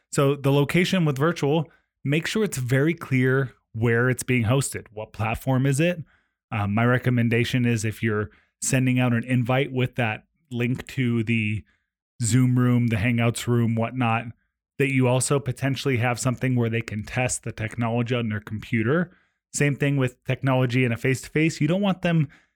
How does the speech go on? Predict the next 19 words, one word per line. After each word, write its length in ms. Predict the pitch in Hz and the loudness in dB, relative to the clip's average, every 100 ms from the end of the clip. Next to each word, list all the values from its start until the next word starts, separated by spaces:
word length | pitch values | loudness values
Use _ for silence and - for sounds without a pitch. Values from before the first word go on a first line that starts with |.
| _ - | _ -10
you 120 | 135 | -2
know, 240 | 123 127 _ - | -2 -2 _ -12
spending 360 | - 156 156 | -4 0 0
a 60 | 147 | 0
period 260 | - 156 139 | 0 0 0
of 60 | |
time 280 | - 143 156 | -2 0 0
of 120 | 135 | 0
your 100 | 120 | 0
session 520 | 117 156 160 113 117 113 | 0 -2 -2 -4 -4 -2
trying 180 | 123 120 | 0 0
to 60 | |
figure 220 | - 123 | 0 2
out 160 | 120 120 | 0 0
their 120 | 117 | 0
virtual 360 | 104 110 117 107 | 0 -2 -2 -2
technology 640 | 113 113 113 107 101 98 | -2 -2 -2 -2 -2 -4
as 160 | 92 - | -6 -6
well. 280 | 104 95 | -8 -8